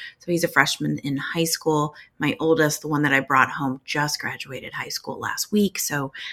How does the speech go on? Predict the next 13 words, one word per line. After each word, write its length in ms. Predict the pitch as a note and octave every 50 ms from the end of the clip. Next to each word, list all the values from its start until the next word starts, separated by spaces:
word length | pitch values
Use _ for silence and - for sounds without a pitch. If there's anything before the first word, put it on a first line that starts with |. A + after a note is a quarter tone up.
| - - -
um, 320 | D3+ D3 C#3+ C#3+ C#3 - - -
you 80 | D#3+
know, 100 | D3 D3
we've 300 | D3 D3 D3+ D3+ D#3 -
really, 600 | D#3+ E3 E3+ E3+ D#3+ D#3+ D#3 D3+ D3 C#3+ D3+ D3+ - - - - - - _ _ -
we've 140 | E3+ D#3+ -
kinda 200 | - E3+ E3 D#3+
come 440 | - - - - D#3+ D#3 D#3 D#3 -
all 280 | - D3 D3+ D3+ D3+
the 80 | - E3
way 240 | D#3 C#3 C3 B2+ D3
through. 460 | - - D#3+ D3+ C3 B2 A#2+ A2+ A#2
But 300 | - - - F2 - -